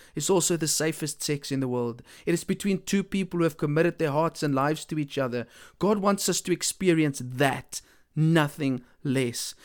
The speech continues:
And of course, he wants to protect us from the S T Ds, from accidentally falling pregnant with someone's child that we don't actually like,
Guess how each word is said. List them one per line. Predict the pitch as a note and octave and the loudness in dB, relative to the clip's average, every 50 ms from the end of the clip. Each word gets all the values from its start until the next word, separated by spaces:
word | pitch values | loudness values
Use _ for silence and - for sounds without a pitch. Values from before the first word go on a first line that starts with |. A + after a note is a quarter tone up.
| - - | -6 0
And | D#3+ F3+ | 4 4
of | F#3+ F#3+ | 4 4
course, | - G#3+ G#3 F#3+ F#3 - | 2 2 4 4 4 2
he | F#3 | 0
wants | E3+ E3 F#3 F3+ F3 - | 0 0 0 -2 -2 -4
to | - F3 | -6 -4
protect | - F3 D#3 - - F#3 F#3 - - | -4 -4 -4 -2 -4 -4 -2 -2 -2
us | F#3 F3+ | -2 -2
from | - - F3 D#3+ D#3 | 0 0 0 2 2
the | D#3 - - | 0 -2 -2
S | C#3+ C#3 - | -4 -4 -4
T | - - B2+ | -4 -4 -4
Ds, | B2 B2 E3 F#3+ G3 G3+ G3 F#3+ - - - - | -2 0 0 2 2 2 2 0 -4 -12 -18 -6
from | - F3+ F3+ E3 | 0 2 2 2
accidentally | - - F3+ F3 - - E3+ D#3 D3+ D3+ D#3 D3+ - D3 C#3+ | 2 0 -2 -2 -2 -4 -2 0 2 2 2 0 0 -2 -2
falling | C#3+ - - D#3+ D#3 D3+ C#3+ C#3 | -2 -2 -2 -2 0 0 0 -2
pregnant | C#3+ - E3 D#3 D#3 D#3 D3+ C#3+ | -2 -2 -2 -2 0 -2 -2 -2
with | - C#3+ | -2 -4
someone's | - - E3 D#3 D3+ C#3+ C#3 | -2 0 0 0 0 0 -2
child | - - - - G3+ G#3+ A#3 A3+ A3+ A3+ G#3 - - - - | -4 -8 -4 0 2 4 4 4 4 2 2 -4 -12 -4 0
that | - F3 - | 0 2 2
we | G3 F#3 | 4 4
don't | F3 E3 D#3 | 4 4 4
actually | D#3 C#3+ - - C#3+ C3 | 2 0 -2 -2 0 0
like, | C3 D#3 G3 A#3+ C4+ C4 - - | 2 2 2 2 2 0 -4 -10